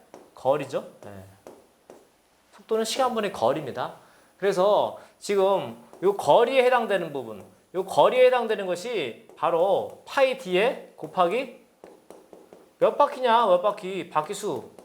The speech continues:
그죠? 예, 몇 바퀴를 돌았느냐. 그러면 시간은 초죠, 초. 예, 초에 몇 바퀴를 돌았느냐 그 얘기입니다. 그래서 V가 파이 디 N이 된다. 이제 그런 의미가 되는 거고요.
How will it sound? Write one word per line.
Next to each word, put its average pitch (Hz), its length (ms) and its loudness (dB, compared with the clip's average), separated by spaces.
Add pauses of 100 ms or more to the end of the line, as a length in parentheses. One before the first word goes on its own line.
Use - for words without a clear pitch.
(120)
그죠? 180 300 -8
예, 127 160 -2
몇 185 220 2
바퀴를 285 280 -2
돌았느냐. 165 800 -4 (440)
그러면 254 280 2
시간은 240 800 0
초죠, 311 380 -2
초. - 420 -6 (160)
예, 135 220 -12 (480)
초에 320 300 2
몇 214 200 2
바퀴를 277 300 -4
돌았느냐 220 480 0
그 190 120 0
얘기입니다. 147 520 -2
그래서 165 580 0 (240)
V가 170 460 0
파이 262 320 -4
디 196 120 -4
N이 143 480 -2
된다. 123 420 0
이제 117 120 -8
그런 135 300 -6
의미가 120 300 -2
되는 110 200 -10
거고요. 110 540 -6